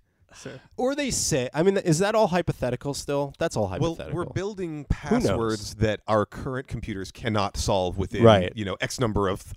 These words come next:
Speaker 3: hundreds of thousands of years even, or that the human brain can't really conceive as much. But quantum computing could re-, literally just have us re-, like,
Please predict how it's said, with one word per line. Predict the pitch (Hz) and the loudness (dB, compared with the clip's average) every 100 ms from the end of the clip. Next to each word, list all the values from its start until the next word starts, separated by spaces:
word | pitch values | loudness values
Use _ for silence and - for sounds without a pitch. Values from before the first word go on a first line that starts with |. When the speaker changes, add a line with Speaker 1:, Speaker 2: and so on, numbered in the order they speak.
| - | -6
Speaker 3:
hundreds | - 127 104 | 0 0 0
of | 107 | 0
thousands | 117 104 90 | 0 0 -2
of | 90 | -4
years | 117 113 98 | -2 -2 -2
even, | 90 95 - - - | -6 -6 -8 -6 2
or | 123 | 4
that | 107 | 4
the | |
human | 95 139 127 104 | 0 0 0 2
brain | 117 120 117 | 2 2 0
can't | - 117 104 | -4 -4 -4
really | 101 | -6
conceive | - 104 - 131 110 | -6 -8 -6 -6 -6
as | 104 95 | -8 -6
much. | 85 - - | -8 -6 -4
But | 120 - | -4 -4
quantum | - 139 139 | -2 0 0
computing | 127 113 120 117 | -4 -6 -6 -6
could | 107 95 | -6 -6
re-, | 107 107 | -4 -6
literally | 120 117 107 101 95 | -4 -4 -2 -2 -2
just | 95 - - - | -6 -8 -14 -10
have | 117 98 | -8 -6
us | - | -10
re-, | 98 98 - - 120 | -10 -10 -12 -20 -12
like, | 107 | -12